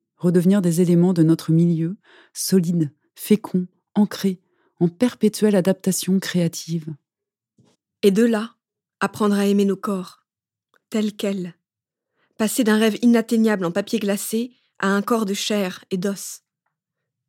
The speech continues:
Speaker 2: Cesser d'opposer le pur esprit au corps outil, ce corps que l'on domestique, que l'on marchande, que l'on soumet, que l'on exploite. Les corps des dominés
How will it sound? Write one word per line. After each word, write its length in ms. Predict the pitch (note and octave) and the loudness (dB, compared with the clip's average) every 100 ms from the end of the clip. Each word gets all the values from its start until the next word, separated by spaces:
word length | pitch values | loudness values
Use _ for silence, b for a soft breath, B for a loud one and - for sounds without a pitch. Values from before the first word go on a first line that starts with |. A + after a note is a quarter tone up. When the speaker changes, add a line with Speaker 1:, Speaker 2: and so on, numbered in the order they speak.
| _ _ _ _ _ | _ _ _ _ _
Speaker 2:
Cesser 300 | - B3+ A#3 | -6 -4 0
d'opposer 340 | B3 A#3 A#3 A3+ | -2 0 0 0
le 100 | G3+ | -2
pur 220 | - A#3 | -2 -2
esprit 420 | G#3+ - - B3+ - | -2 -6 -4 -4 -2
au 80 | |
corps 300 | G#3 A#3 A3 - | -4 -2 -4 -6
outil, 440 | A3+ - B3 A3+ _ _ _ _ _ | -10 -8 -10 -12 _ _ _ _ _
ce 120 | - A#3+ | -8 -2
corps 180 | B3 | -2
que 100 | A#3+ | 0
l'on 160 | G#3+ G#3+ | -2 0
domestique, 680 | G#3 A3 A3 - - A#3 - | 2 2 0 -6 -10 -12 -6
que 80 | G#3+ | -2
l'on 120 | G#3 | 0
marchande, 520 | G#3+ G#3+ - G#3+ G3+ | 0 0 -4 -4 -4
que 100 | - | -4
l'on 140 | G#3 G3+ | -6 -6
soumet, 360 | - A3+ G#3+ | -2 0 0
que 120 | G#3 | 0
l'on 140 | F#3+ G3+ | -2 -2
exploite. 680 | G3+ - - G3 F#3+ - _ _ _ _ _ _ _ _ _ _ _ _ _ _ _ - | -2 -8 -6 -8 -8 -20 _ _ _ _ _ _ _ _ _ _ _ _ _ _ _ -6
Les 100 | G3 | -4
corps 220 | A#3 A3 | 0 0
des 100 | G3+ | 0
dominés 520 | G3+ G3+ G3+ G#3+ A#3 | 0 2 2 0 -2